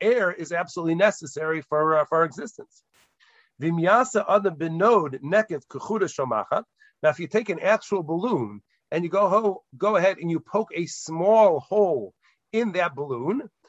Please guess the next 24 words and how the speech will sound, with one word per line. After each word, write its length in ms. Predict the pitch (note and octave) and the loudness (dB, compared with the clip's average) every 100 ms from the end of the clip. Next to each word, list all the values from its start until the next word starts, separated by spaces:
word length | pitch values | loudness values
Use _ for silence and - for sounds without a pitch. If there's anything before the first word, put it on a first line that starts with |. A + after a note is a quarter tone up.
| _ | _
so 180 | - F3+ | 0 0
we 200 | D#3+ F3 | 2 4
all 140 | A3 | 6
know 160 | G#3+ G3 | 6 4
what's 220 | E3+ F#3+ | 2 0
gonna 180 | G3+ D#3+ | -2 -2
happen 280 | F3+ F3+ E3+ | -2 -4 -8
to 120 | E3+ | -6
the 60 | D3+ | -4
balloon 340 | D#3+ G3 F3 | -2 0 2
once 240 | E3 F3+ | 0 0
you 60 | F3 | -2
go 140 | F3+ | 0
ahead 180 | E3 F3 | 2 0
and 100 | E3 | -2
you 80 | D3+ | -6
poke 240 | F3 F3 - | -2 -4 -4
even 220 | F#3+ E3+ | -8 -6
the 80 | D#3+ | -6
smallest 680 | - D#3 E3 G#3 F#3 D3 - | -10 -6 0 2 2 -4 -8
hole 200 | F#3 F3+ | -8 -6
in 80 | D#3 | -6
the 80 | C#3 | -6
balloon. 460 | B2 A2+ A#2+ A#3 | -8 -8 -8 -8